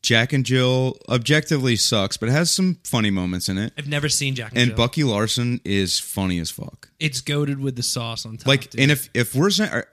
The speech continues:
Speaker 1: I don't know if you're saying which one is, like, the worst movie ever or which
Speaker 2: Mm.
Speaker 1: one is worse than the other. And I'm saying Bucky Larson is superior to Jack and Jill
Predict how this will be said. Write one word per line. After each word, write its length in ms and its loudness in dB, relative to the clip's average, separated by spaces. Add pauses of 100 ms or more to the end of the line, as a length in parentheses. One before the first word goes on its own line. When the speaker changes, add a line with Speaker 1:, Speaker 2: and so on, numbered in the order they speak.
(580)
Speaker 1:
I 40 -2
don't 100 4
know 80 2
if 100 -4
you're 80 2
saying 360 2 (180)
which 440 -4
one 260 2
is, 260 0
like, 300 0
the 180 -2
worst 420 -2
movie 340 -2
ever 400 0
or 100 -2
which 240 2
Speaker 2:
Mm. 40 0
Speaker 1:
one 100 -2
is 120 -4
worse 360 -4
than 160 -6
the 140 -6
other. 380 -10 (480)
And 100 2
I'm 100 4
saying 260 4
Bucky 260 0
Larson 380 -2
is 260 -4 (360)
superior 680 2
to 140 -4
Jack 280 -4
and 100 -4
Jill 300 -6